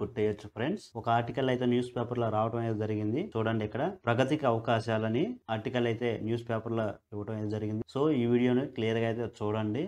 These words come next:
మీకు useful గా ఉంటుంది ఫ్రెండ్స్. ఇంటర్వ్యూ డేట్లు వచ్చేసి నవంబర్ ఈ మంత్ లోనే నైన్టీన్త్,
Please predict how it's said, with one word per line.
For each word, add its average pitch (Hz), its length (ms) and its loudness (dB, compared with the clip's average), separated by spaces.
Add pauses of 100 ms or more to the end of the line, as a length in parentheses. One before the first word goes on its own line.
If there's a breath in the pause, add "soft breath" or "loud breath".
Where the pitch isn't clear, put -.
(180)
మీకు 117 200 -2 (320)
useful 120 460 0
గా 120 40 4 (160)
ఉంటుంది 117 380 0
ఫ్రెండ్స్. 147 260 0 (160)
ఇంటర్వ్యూ 156 300 4 (100)
డేట్లు 131 280 2
వచ్చేసి 123 360 0 (240)
నవంబర్ 131 420 4 (200)
ఈ - 20 4 (100)
మంత్ 123 280 2
లోనే 117 220 0 (260)
నైన్టీన్త్, 123 500 2